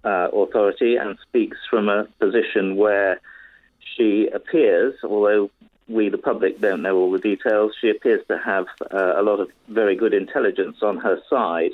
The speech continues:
Um, and, I mean, the point that I wanted to, to make, uh, has, has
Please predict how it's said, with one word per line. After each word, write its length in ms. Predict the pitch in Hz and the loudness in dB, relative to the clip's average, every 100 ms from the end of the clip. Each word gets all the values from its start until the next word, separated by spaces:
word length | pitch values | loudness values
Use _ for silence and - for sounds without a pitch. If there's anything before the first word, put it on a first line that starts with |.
| - - - _ _ - | -8 -20 -20 _ _ -6
Um, 500 | 110 104 101 104 - - | -2 0 0 -4 -6 -10
and, 400 | 123 113 107 107 - 85 | -4 -2 -2 -4 -4 -2
I 60 | |
mean, 160 | 107 107 | 0 -2
the 60 | 101 | -2
point 260 | 156 117 | 0 0
that 300 | 101 90 98 - | 0 -2 -4 -4
I 60 | 110 | 0
wanted 380 | 117 120 98 - | 0 0 -4 -4
to, 160 | 95 - - | -6 -6 -6
to 80 | 117 | -2
make, 380 | 117 123 95 - - | 0 0 -2 -8 -8
uh, 240 | 101 95 92 | -4 -2 0
has, 160 | 110 - - - | -2 -4 -16 -6
has 140 | 104 | -4